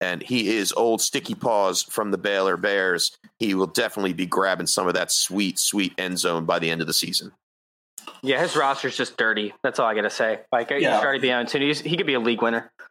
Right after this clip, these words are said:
Speaker 3: Yep.
Speaker 2: But go ahead, Nate, if you wanna elaborate.
Speaker 3: Oh, I just, I mean, eighty plus, ninety plus snap shares. Uh, he's on the field all the time. He's getting the targets.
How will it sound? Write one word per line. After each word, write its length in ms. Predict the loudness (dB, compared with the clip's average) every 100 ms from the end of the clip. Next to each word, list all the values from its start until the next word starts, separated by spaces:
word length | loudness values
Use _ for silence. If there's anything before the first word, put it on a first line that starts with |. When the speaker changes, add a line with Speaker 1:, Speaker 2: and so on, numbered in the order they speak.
| _ _ -2
Speaker 3:
Yep. 280 | -2 -2 -6 -16 -20 _ _ _ _ _ -20 -20 -8
Speaker 2:
But 80 | -2
go 80 | 0
ahead, 180 | 2 2
Nate, 120 | 0
if 80 | 2
you 80 | 2
wanna 120 | 4
elaborate. 420 | 4 4 2 0 -6 _ _ _ -10 -6 -4 -2 2
Speaker 3:
Oh, 60 |
I 120 | 2 2
just, 120 | 2
I 100 | 2
mean, 240 | 4 4 2 2 0 2 -2 -6 -14 _ _
eighty 260 | -2 0 2
plus, 540 | 2 2 2 2 0
ninety 340 | 2 2 2 2
plus 360 | 2 2 2
snap 320 | 2 2 2 2
shares. 720 | 2 4 4 4 2 0 -4 -14 -20 _ _ -2
Uh, 140 | 0
he's 240 | 2 2
on 160 | 2 2
the 80 | 2
field 300 | 2 2 2
all 160 | 2
the 60 | 0
time. 480 | 0 2 2 2 0
He's 180 | 0 0
getting 240 | 2 2
the 80 | 0
targets. 800 | 0 0 0 0 -2 -2 -4 -6